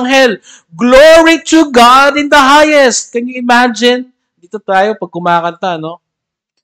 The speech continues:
"Glory be to God." Nakakaano na eh. Nakakakilig eh. Nakakatayo ng balahibo minsan. Pag, lalo na, yung mga bata,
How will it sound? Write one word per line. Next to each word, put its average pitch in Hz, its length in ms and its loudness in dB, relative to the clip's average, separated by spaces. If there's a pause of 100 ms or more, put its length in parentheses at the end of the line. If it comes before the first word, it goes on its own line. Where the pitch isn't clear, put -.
(500)
"Glory 156 340 -6
be 160 240 -16
to 165 80 -14
God." 156 380 -8 (960)
Nakakaano 160 560 -10
na 233 80 -12
eh. 147 160 -16 (240)
Nakakakilig 147 720 -16
eh. 127 160 -10
Nakakatayo 143 800 -12
ng 147 160 -12
balahibo 147 480 -8
minsan. 156 320 -12
Pag, - 160 -12 (400)
lalo 151 240 -4
na, 196 160 -6
yung 143 160 -12
mga 143 80 -12
bata, 156 260 -6